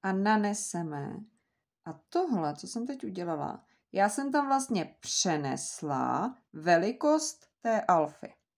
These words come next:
Takže alfu mám. Teď mám přidat betu, takže musím tady změřit velikost v obloučku na té betě. Zase do jednoho toho vrcho-, do jednoho toho bodu, do toho průsečíku zapíchnu, do druhého naměřím, roztáhnu tamto kružítko.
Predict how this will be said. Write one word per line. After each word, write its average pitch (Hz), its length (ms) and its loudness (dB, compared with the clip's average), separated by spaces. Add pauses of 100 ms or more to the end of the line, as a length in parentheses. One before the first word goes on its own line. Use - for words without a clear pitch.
(160)
Takže 165 240 -4
alfu 240 400 6
mám. 160 360 -2 (580)
Teď 262 220 0
mám 294 280 4
přidat 170 920 0
betu, 202 560 0 (240)
takže 214 300 -2
musím 226 440 2
tady 151 420 -2
změřit 185 500 -4
velikost 180 600 -4
v 175 80 -10
obloučku 185 440 -6
na 190 100 -2
té 185 180 -6
betě. 180 440 -10 (500)
Zase 185 260 -6
do 147 120 -2
jednoho 220 380 -2
toho 220 260 -4
vrcho-, 190 480 -4
do 185 100 -2
jednoho 220 260 0
toho 208 200 -4
bodu, 170 380 -4
do 165 100 -6
toho 165 180 -8
průsečíku - 600 -10
zapíchnu, 254 640 -2
do 220 140 -2
druhého 190 540 -2
naměřím, 165 560 -6
roztáhnu 165 440 -8
tamto 147 280 -10
kružítko. 151 840 -8